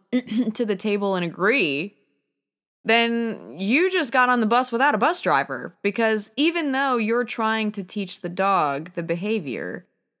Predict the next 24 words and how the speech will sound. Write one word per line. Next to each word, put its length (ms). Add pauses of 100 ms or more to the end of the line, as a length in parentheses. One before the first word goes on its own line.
(220)
you're 280
missing 320
the 60
most 240
important 400
part 340
of 160
everything, 600
which 200
is 300 (180)
dialogue. 720 (500)
You 140
can't 320
just 220
say 240
a 80
word 600
and 120
expect 400
a 60
dog 320
to 160
obey, 300
because 480